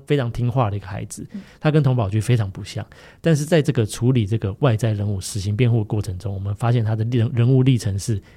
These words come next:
Speaker 1: 他开始了解到自己其实不想要跟父亲一样。那这其实就是一个不同的方向，但是两个人放在一起对比之下，它就会产生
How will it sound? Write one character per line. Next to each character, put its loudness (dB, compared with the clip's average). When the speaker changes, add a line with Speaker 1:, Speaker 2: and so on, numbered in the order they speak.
Speaker 1:
他 0
开 4
始 -2
了 0
解 -4
到 -2
自 2
己 -4
其 -4
实 -6
不 -2
想 -6
要 -8
跟 -6
父 -6
亲 -12
一 -14
样。 -12
那 0
这 2
其 0
实 -2
就 0
是 0
一 -2
个 -4
不 -2
同 2
的 0
方 2
向， 0
但 2
是 2
两 -2
个 -2
人 0
放 0
在 2
一 2
起 -6
对 4
比 -4
之 -6
下， 0
它 0
就 0
会 -2
产 -8
生 -8